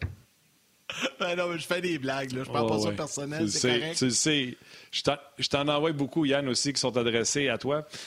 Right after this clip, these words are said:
Speaker 2: Mais là,
Speaker 1: Ben
Speaker 2: je veux
Speaker 1: oui.
Speaker 2: repomper Tyler à, à Guy Boucher.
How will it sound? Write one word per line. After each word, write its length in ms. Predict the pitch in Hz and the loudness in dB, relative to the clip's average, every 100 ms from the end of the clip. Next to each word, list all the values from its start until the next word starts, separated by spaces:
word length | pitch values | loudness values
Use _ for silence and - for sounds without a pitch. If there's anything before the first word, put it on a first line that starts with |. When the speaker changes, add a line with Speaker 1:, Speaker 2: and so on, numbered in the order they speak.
| - | -2
Speaker 2:
Mais 100 | 123 | 2
là, 100 | 151 | 4
Speaker 1:
Ben 60 | 143 | 4
Speaker 2:
je 120 | 131 | 2
veux 60 | 131 | 2
Speaker 1:
oui. 40 | 127 | 2
Speaker 2:
repomper 300 | 127 117 139 | 2 2 2
Tyler 540 | 117 113 127 117 110 107 | 2 2 2 2 0 0
à, 60 | |
à 120 | 113 | 0
Guy 140 | 113 127 | 0 0
Boucher. 440 | 117 110 131 110 | 0 0 0 -2